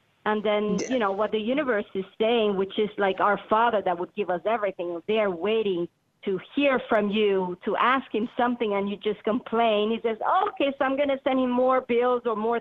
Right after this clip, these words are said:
Speaker 1: things for them to complain about."
Speaker 2: <laughs>
Speaker 1: And, um,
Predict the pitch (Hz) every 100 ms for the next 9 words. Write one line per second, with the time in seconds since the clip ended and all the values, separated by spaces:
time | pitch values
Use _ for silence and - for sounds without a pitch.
0 | - 233 214 - 214 214 208 - 220 214
1 | 196 214 196 180 - - - - _ _
2 | - - _ _ _ _ _ _ _ _
3 | _ _ 427 - 196 190 190 165 185 175
4 | 175 175 175